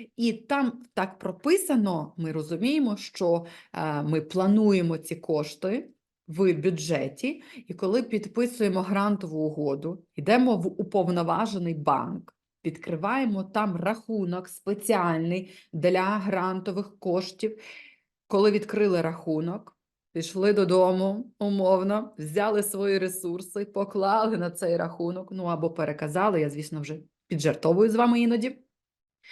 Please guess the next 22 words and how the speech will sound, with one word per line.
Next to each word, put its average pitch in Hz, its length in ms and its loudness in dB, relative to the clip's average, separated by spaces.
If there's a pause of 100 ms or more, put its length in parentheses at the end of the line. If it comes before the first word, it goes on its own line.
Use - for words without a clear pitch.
(160)
Отже, 196 180 2
взяли 214 320 2
свої 190 240 0
ресурси, 202 520 -2 (180)
це 185 100 -2
вже 175 120 -4
серйозно, 208 520 2 (280)
поставили 220 480 2
на 185 140 0
рахунок, 196 440 -4
зарахували 190 600 0
їх 165 160 -6
на 170 80 -4
рахунок, 170 480 -6
і 170 80 -8
тільки 190 320 -4
після 170 300 -4
того 254 400 0 (260)
ви 180 240 2
отримуєте 214 1040 2 (340)
грантове 196 540 4
фінансування. 165 760 -6